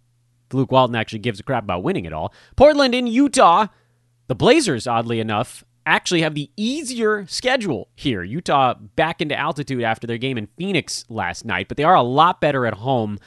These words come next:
Uh, pretty surprising to me that this line is still at six, considering Utah went into overtime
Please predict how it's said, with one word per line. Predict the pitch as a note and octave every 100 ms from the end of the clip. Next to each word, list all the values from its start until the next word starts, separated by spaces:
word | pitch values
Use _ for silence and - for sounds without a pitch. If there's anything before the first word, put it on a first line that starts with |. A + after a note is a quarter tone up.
| _ _ _ _ _ _ _ _ -
Uh, | C3 C3 B2+ B2 A#2+ A2+ - _ _ A#2+ G2+
pretty | - G4+
surprising | F#4+ C#3+ D#3+ E3+
to | C#3
me | A2
that | A2
this | A2 B2
line | C3
is | A#2
still | - E3 E3
at | G2
six, | - - - - G3 A#2+ - - - - _ _
considering | D3 C#3 D3+ C#3
Utah | D#3+ D#3 C3
went | C#3
into | C#3+ B2+
overtime | - D#3+ D#3+ D3+ - C3 A2+ G#2+ G#2+ A2